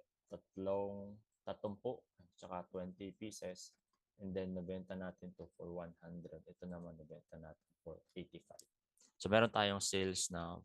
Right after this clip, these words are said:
four seven. So, sales of product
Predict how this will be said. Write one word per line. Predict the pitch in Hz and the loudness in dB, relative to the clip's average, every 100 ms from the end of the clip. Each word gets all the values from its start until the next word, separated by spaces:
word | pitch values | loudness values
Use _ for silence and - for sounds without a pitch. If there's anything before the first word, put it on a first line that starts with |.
| - | 0
four | 92 90 | 4 4
seven. | 87 87 87 78 73 _ _ _ _ _ _ _ _ _ _ _ _ 87 | 2 2 2 0 -12 _ _ _ _ _ _ _ _ _ _ _ _ -12
So, | |
sales | 80 - 117 120 127 127 131 - - | -6 -2 0 0 0 -2 -4 -8 -6
of | 92 87 90 85 - - | -4 -2 -2 -4 -12 -4
product | 104 104 98 98 92 | -2 -2 -4 -6 -6